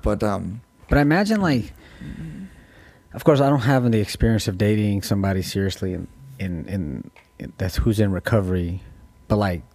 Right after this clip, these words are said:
Speaker 2: the, the relationships I have had in general, like, if they were open to, like, being honest and working on ourselves, like, man, that experience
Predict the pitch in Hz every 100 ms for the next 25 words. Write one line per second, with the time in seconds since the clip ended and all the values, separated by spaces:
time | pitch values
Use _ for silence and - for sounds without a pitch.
0 | _ 113 110 101 101 101 107 104 110 110
1 | 113 101 92 107 107 101 127 120 107 98
2 | 95 104 117 107 95 92 - - - -
3 | - 104 92 85 _ _ - _ _ 110
4 | - 117 120 - 110 - 110 98 104 98
5 | 90 101 107 104 98 98 98 98 - 98
6 | 98 98 101 98 95 92 - 95 90 92
7 | - 110 104 98 95 104 120 139 - -
8 | 110 107 107 104 98 -